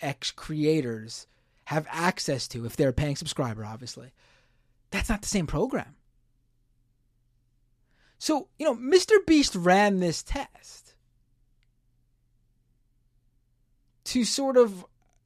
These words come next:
show people how much creators like him and all of you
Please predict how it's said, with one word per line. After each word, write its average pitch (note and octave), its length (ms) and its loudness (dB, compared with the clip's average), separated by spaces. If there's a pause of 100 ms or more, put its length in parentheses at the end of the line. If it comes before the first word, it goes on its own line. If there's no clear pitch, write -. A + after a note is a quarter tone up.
show F#4+ 380 6
people G#3+ 400 0
how G3 200 0
much F#3+ 360 -2
creators A#3 960 -2 (240)
like D3+ 240 -4
him B3+ 320 0 (240)
and A#3 240 0
all A#3 380 2
of D#4+ 180 -6
you E3+ 340 -2